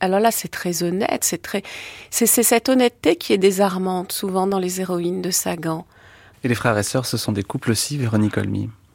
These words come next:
Speaker 1: Alors, hein, chez elle, ça y est, ça peut être incestueux. Donc ça, quand même, c'est, c'est quand même assez, euh... Et là encore, il n'y a pas de culpabilité.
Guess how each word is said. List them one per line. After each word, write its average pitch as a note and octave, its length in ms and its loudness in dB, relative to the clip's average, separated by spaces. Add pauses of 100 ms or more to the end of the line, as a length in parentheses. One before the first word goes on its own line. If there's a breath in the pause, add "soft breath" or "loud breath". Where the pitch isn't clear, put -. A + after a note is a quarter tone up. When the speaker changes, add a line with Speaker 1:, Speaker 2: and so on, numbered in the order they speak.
Speaker 1:
Alors, D#3 420 -10
hein, F#3 120 -8
chez F3 200 -8
elle, F3+ 400 -4
ça E3 180 -6
y C#3+ 540 -6
est, C3+ 60 -6
ça E3 200 -2
peut - 140 -4
être D3+ 180 -4
incestueux. E3 720 0 (1000 soft breath)
Donc - 80 -8
ça, C4 120 4
quand - 160 -4
même, G3+ 220 4
c'est, C3+ 680 -2
c'est - 160 -8
quand - 100 -8
même C#3 220 -4
assez, - 500 -4
euh... - 180 -8 (1600 loud breath)
Et G#3+ 100 4
là C4+ 200 6
encore, - 400 2
il F4+ 40 2
n'y B3 60 2
a G#3 60 2
pas A#3+ 180 0
de - 60 -8
culpabilité. A#3+ 1040 -4